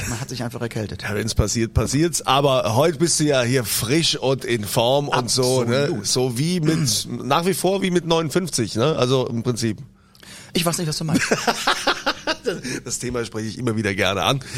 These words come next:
Speaker 2: wird immer mal wieder gerne erwähnt. Okay, aber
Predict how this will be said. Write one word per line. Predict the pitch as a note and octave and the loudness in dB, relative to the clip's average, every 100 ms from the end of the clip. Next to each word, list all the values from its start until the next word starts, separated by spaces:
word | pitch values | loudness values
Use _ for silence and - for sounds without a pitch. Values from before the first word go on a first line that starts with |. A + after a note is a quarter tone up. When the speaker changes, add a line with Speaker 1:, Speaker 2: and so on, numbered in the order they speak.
| B2+ - | -8 -2
Speaker 2:
wird | A#2 A#2+ | -2 0
immer | C3 | 0
mal | A#2 | 0
wieder | A2+ A2+ | 0 0
gerne | A2 A2 | 0 2
erwähnt. | F#2 G2+ A#2+ C#3+ C3 A2 A#2+ C3 - | 0 0 0 -2 -4 -8 -6 -4 0
Okay, | D#3+ E3+ C#3+ - - | 2 2 0 -2 -2
aber | D3 G#3+ | 2 4